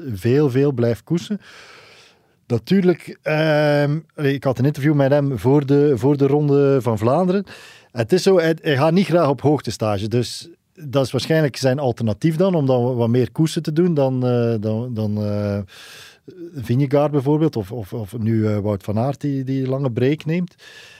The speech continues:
Eh, drie weken, hij, hij vindt dat dat een te groot, eh, aanslag is op zijn, op zijn privéleven en zo. Dus ja, ik be-, begrijp wel dat, dat je het ergens op een andere manier, eh, wilt invullen, maar koersdagen zijn ook wel stressdagen natuurlijk, en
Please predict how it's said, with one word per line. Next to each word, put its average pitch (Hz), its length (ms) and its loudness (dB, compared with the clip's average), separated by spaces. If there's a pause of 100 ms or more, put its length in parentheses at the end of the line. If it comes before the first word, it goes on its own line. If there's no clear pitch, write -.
(120)
Eh, 117 360 -6
drie 127 320 2
weken, 156 320 4
hij, 139 160 2 (100)
hij 139 200 -2
vindt 127 160 0
dat 127 120 0
dat 110 220 2
een 104 120 -2
te 143 160 0
groot, 127 380 0
eh, 113 340 4
aanslag 135 480 -2
is 120 120 0
op 113 120 -2
zijn, 117 300 -2
op 104 100 -12
zijn 101 160 -6
privéleven 151 680 0
en 170 120 -4
zo. 170 160 -4 (840)
Dus - 300 -10 (540)
ja, 147 240 0
ik 156 120 -4
be-, 143 220 0
begrijp 139 340 2
wel 147 160 2
dat, 139 140 2 (360)
dat 135 180 -2
je 127 40 2
het 131 100 -4
ergens 127 400 -2
op 151 120 -2
een 143 80 -2
andere 143 260 2
manier, 135 320 2 (140)
eh, 117 360 2
wilt 113 240 0
invullen, 156 520 2
maar 120 220 0 (720)
koersdagen 156 440 2
zijn 120 120 0
ook 110 100 -6
wel 107 100 -4
stressdagen 151 640 -2
natuurlijk, 175 560 -6
en 120 280 -4